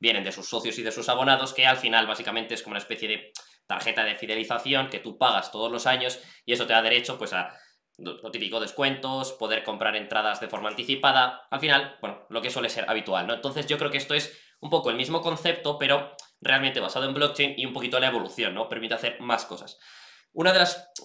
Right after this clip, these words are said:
puntos más importantes cuando estamos hablando de este proyecto es realmente entender cuántos equipos sí que están respaldando el proyecto, porque al final, si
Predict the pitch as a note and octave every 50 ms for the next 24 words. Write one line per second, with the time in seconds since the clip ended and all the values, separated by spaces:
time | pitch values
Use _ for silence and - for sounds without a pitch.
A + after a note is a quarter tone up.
0 | - - - F3 F3+ F3+ - A#2 G#2+ A2+ B2 C3 B2+ D#3 C#3+ C#3+ C#3 C#3 - D3
1 | C#3+ B2+ A2+ - - G#2+ G2+ G2+ - - A2+ B2 B2 - C#3 C#3 C#3 C#3 C3+ C3+
2 | - C#3+ - C3+ C3 B2+ - - B2 - - C#3 C#3+ D3+ D3+ C#3+ C#3 C3+ C3+ C3+
3 | C3+ C3+ C3+ C3 C3 - - _ _ - C#3 C#3 C#3 D3 C3 B2+ B2+ C3 C3 A#2+
4 | - - C3+ C3 C3 B2+ C3 B2+ - B2 - C3 C3 C3+ B2+ B2 B2 - - -
5 | - A#2 - B2+ A#2+ A#2+ - - A#2+ A#2 A2+ A#2 A#2 - - A#2 G#2+ G#2 G#2+ A2
6 | A2 G#2+ - F#2 G#2 A#2+ - - - - - - F#2+ E2+ - G2 G#2+ B2 B2 B2+
7 | B2 - - - _ - - - A#2+ G#2+ G2+ - - -